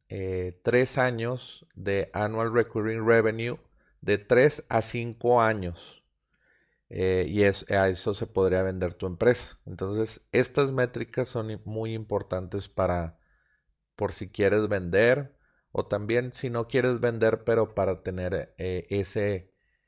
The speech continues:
ese número de que puedes estar val-, valuado en esos, en esos números de Annual Recurring Revenue, de tres o cinco veces. Eh, el M R R hace atractivo al modelo sas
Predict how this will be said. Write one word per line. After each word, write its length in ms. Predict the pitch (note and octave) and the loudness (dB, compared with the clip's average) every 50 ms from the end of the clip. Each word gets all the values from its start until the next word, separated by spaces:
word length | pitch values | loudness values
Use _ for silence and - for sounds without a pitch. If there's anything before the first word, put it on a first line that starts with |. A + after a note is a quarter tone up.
| _ _ _ _ _ _ | _ _ _ _ _ _
ese 560 | - G2 G2 F#2+ - - - G2+ G2+ G2+ G2+ | -6 -4 -4 -4 -6 -4 -2 -2 0 0 -2
número 560 | G2 G2 G#2 G2+ G2 G2 G2+ G2+ G2+ G#2 G#2 | -4 -4 -6 -6 -4 -4 -2 0 0 0 0
de 200 | G2 F#2 F#2 F2 | 0 -2 -4 -4
que 400 | - - - F2+ E2+ F2 E2+ E2+ | -8 -8 -6 -4 -4 -4 -4 -6
puedes 360 | E2 _ - G2 F#2+ G2 G2 G2+ | -6 _ 0 2 2 2 0 -2
estar 360 | G2+ - - - G2+ G2 G2 | -4 -6 -2 0 2 2 4
val-, 280 | F#2+ G2 G2 F#2+ F2+ - | 4 4 4 2 0 -2
valuado 760 | - F#2+ G2 G2 G2 F#2+ F2+ F#2 G2 G2+ G2+ G2+ G2 F#2+ F#2+ | -4 0 2 2 4 4 2 4 4 4 4 4 2 0 -2
en 160 | F#2+ F#2+ F#2+ F#2 | -4 -6 -6 -6
esos, 760 | F#2 F2+ - - - G2 G2 F#2 F2 - - - - - _ - | -8 -8 -10 -8 -6 -6 -6 -6 -8 -12 -16 -18 -20 -20 _ -16
en 220 | G#2+ G2+ F#2+ F2+ | -14 -12 -10 -10
esos 300 | F#2 F#2 - - G#2 G2+ | -10 -10 -8 -8 -8 -6
números 580 | G2+ G2 G2+ G2+ G2 F#2 F2 E2+ F2 F2 F2+ F2+ | -6 -6 -6 -4 -4 -4 -4 -6 -6 -8 -8 -8
de 220 | F2+ F2 F2 - | -6 -8 -8 -8
Annual 340 | - G2 G2+ G2 F#2+ G2 F#2 | -6 -6 -6 -4 -4 -4 -2
Recurring 540 | F2+ F#2+ F2+ - - F#2+ F#2 F#2 F2+ F2+ F2 | -2 -4 -4 -4 -4 -2 -2 -2 -2 -2 0
Revenue, 400 | F2+ F2+ E2+ F2 E2+ F2+ F2+ F2 - _ _ _ _ _ _ _ _ _ _ _ _ _ _ _ _ _ - | 0 0 0 -2 -4 -6 -10 -12 -14 _ _ _ _ _ _ _ _ _ _ _ _ _ _ _ _ _ -12
de 180 | G2+ F#2 F2+ F2+ | -2 0 0 0
tres 300 | - - F2+ F#2 - - | 0 0 -2 -2 -2 -4
o 40 | G2 | -8
cinco 420 | - - F#2+ E2+ E2 - F#2 F#2 | -8 -6 -8 -8 -6 0 0 2
veces. 500 | E2 F2 E2+ D#2+ - - - - - _ _ _ _ _ - - - - - - - _ _ | 2 2 0 -2 -6 -12 -14 -16 -16 _ _ _ _ _ -20 -20 -20 -20 -20 -20 -20 _ _
Eh, 440 | - - G#2+ G#2+ G#2+ G#2+ G#2+ G#2 - - | 0 2 2 4 4 4 2 2 0 2
el 220 | - A#2+ B2 B2+ C3 | 4 6 8 8 8
M 340 | C#3 C#3+ D3 C#3+ C#3+ D3 | 6 6 4 2 4 6
R 260 | C#3+ D3 C#3+ D3+ D3+ C#3+ C3 B2 | 4 6 8 8 8 8 8 8
R 220 | B2 A#2 B2 A#2 | 8 8 8 8
hace 300 | A2+ A2+ A#2 - - C#3+ | 8 8 6 4 4 4
atractivo 800 | B2 B2 - - G#2 G2 - - _ - F#2+ G2 G#2 G#2 G#2 - - | 4 4 4 4 2 2 2 -2 _ -2 0 2 2 2 2 2 4
al 160 | G#2 G#2 G2+ | 2 2 2
modelo 440 | G2 F#2+ F#2+ F2+ F2+ F2+ F#2+ G2 G2 | 2 0 0 0 0 0 2 0 0
sas 640 | G2 - - C3+ B2+ C3 B2+ - - - - - _ | 0 4 8 8 8 8 6 0 -8 -10 -12 -14 _